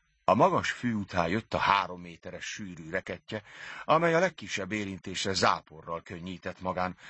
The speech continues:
oly mértékben, hogy Tutajosunknak nagy kedve lett volna visszafordulni. „Hű, hú!” hajladozott a fiú,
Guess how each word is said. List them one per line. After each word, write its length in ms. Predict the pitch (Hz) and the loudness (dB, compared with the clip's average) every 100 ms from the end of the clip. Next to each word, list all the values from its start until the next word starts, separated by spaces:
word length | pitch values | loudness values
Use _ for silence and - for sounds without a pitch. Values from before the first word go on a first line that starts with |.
| - - - | -18 -16 0
oly 180 | 127 175 | 4 6
mértékben, 540 | 151 139 - 131 127 | 4 2 -2 0 0
hogy 140 | 120 - | 0 -4
Tutajosunknak 720 | 185 151 135 110 120 107 110 | -6 -2 0 0 0 2 2
nagy 240 | 117 104 - | 2 0 0
kedve 280 | 82 73 | -6 -2
lett 140 | 87 90 | -2 -2
volna 240 | 90 92 | -2 0
visszafordulni. 880 | 78 76 - - 69 - - - - _ _ - - - - | 0 -2 -4 -6 -10 -10 -14 -14 -16 _ _ -20 2 4 4
„Hű, 300 | 330 339 285 - - - - - - - | 2 -4 -2 2 2 0 -10 -12 -14 -8
hú!” 420 | - - - - - - - - - - - - 110 | -6 -4 -6 -8 -2 0 0 -4 -10 -8 -8 -2 2
hajladozott 720 | 131 147 131 113 107 101 - | 4 4 4 2 0 -2 -4
a 60 | |
fiú, 380 | 98 139 143 143 | -4 2 4 2